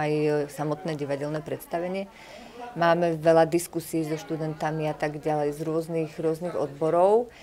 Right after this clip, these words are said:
A v podstate na to, aj keď možno trošku skôr nadviazalo to, to, že pracovať s deťmi. Že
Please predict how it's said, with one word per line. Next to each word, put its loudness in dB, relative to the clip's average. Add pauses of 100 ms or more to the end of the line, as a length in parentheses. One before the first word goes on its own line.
(360)
A 0
v -4
podstate 4
na 10
to, 10 (800)
aj 8
keď 0 (560)
možno 2
trošku 2 (240)
skôr 6 (160)
nadviazalo 4 (200)
to, 0 (160)
to, 0 (100)
že -2
pracovať -2
s -12
deťmi. -6 (180)
Že 2